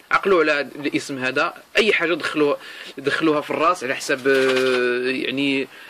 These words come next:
آه، تك-، الاحتراف. وهذا هو الاحتراف، ان يكون عندكم معلومات في هاد، في هاد الموضوعات هادو. اذا هاد كوليستريديا،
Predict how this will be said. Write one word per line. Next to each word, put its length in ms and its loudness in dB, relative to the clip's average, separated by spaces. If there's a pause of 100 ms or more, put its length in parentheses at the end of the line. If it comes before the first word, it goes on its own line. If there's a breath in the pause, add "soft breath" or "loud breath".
(200 loud breath)
آه، 220 0
تك-، 240 -10
الاحتراف. 880 0
وهذا 180 4
هو 140 4
الاحتراف، 500 2
ان 140 -4
يكون 240 0
عندكم 360 -4 (140)
معلومات 480 0
في 140 -8
هاد، 80 -2
في 160 -2
هاد 100 -4
الموضوعات 520 -2
هادو. 120 -14 (360 loud breath)
اذا 260 4 (400)
هاد 160 2 (140)
كوليستريديا، 760 2